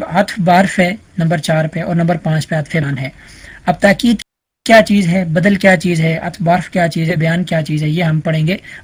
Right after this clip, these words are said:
بعد میں۔ آج کا سبق ہمارا متعلق ہوگا ان پانچوں قسموں میں سے پہلی قسم کے ساتھ، جو کہ کیا ہے، صفت ہے۔ یہاں تک آپ لوگ دیکھ لیجئے،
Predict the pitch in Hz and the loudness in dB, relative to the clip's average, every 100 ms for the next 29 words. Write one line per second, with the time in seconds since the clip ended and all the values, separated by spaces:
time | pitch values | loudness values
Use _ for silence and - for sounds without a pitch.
0 | - 151 139 143 143 - 190 208 226 202 | 0 0 2 -2 -2 2 2 4 2 2
1 | 190 196 175 175 185 175 160 165 170 160 | 2 2 0 2 2 0 0 -2 -2 -2
2 | 156 202 208 202 175 196 185 170 175 165 | -2 2 2 2 -2 -2 -2 -2 -2 -2
3 | 151 156 202 208 214 180 196 180 175 165 | -2 -2 2 2 2 0 0 -2 -2 -2
4 | 165 - - - - 165 165 160 165 151 | -4 -8 -20 -14 -2 2 2 2 2 2
5 | 156 247 _ - - 180 156 139 135 - | 2 -2 _ -6 -2 0 0 -2 -8 -10
6 | - - 165 175 180 202 170 170 185 160 | -20 -8 0 2 2 2 2 0 -2 0
7 | 160 185 220 175 | -2 2 2 2